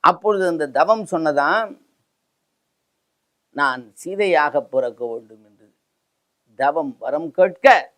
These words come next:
அந்த தவமே இப்பொழுது சீதையாக பிறந்தது என்று கம்பன் பேசுகிறான். "தவம் செய்த தவமாம் தையல்." அதே போல இங்க பாத்தீங்கன்னா,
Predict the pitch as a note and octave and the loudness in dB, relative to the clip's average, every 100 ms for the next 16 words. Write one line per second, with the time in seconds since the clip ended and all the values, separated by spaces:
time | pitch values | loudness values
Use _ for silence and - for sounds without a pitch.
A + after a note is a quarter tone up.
0 | _ _ _ _ _ _ _ _ _ _ | _ _ _ _ _ _ _ _ _ _
1 | - A#2+ B2 A#2 G#2 - B2 C#3 D#3+ F3+ | -8 -6 -6 -8 -8 -2 2 2 2 2
2 | A3 A#3+ - _ _ C#3 C#3 - C3 C3 | 0 -2 -8 _ _ -8 -8 -6 -8 -8
3 | - - C#3 F3 D3 B2+ A#2+ A#2 - A2+ | -14 -14 -12 -10 -8 -10 -12 -16 -14 -14
4 | A2 G#2+ G2+ G2 _ - A#2 A2+ A#2 - | -14 -20 -20 -20 _ -18 -18 -18 -20 -20
5 | A#2 E3 A2+ A2 _ _ _ _ _ _ | -20 -18 -18 -20 _ _ _ _ _ _
6 | _ _ _ A#2 C#3+ D#3+ E3 D#3+ F3+ F3 | _ _ _ -6 -6 -8 -12 -12 -10 -8
7 | F3+ A3+ - C3 D#3 D3+ C3+ B2 A#2 G#2+ | -8 -8 -6 -8 -4 -6 -6 -10 -18 -20
8 | A2 F#2+ C#3 E3 A2+ _ _ _ _ _ | -20 -18 -20 -20 -20 _ _ _ _ _
9 | _ _ _ _ _ - F#3 C4 B3 G#3+ | _ _ _ _ _ 0 10 10 10 8
10 | F#3 E3 D3+ - - D#3+ C3+ A2+ G2 | 4 2 0 0 0 -2 -8 -8 -12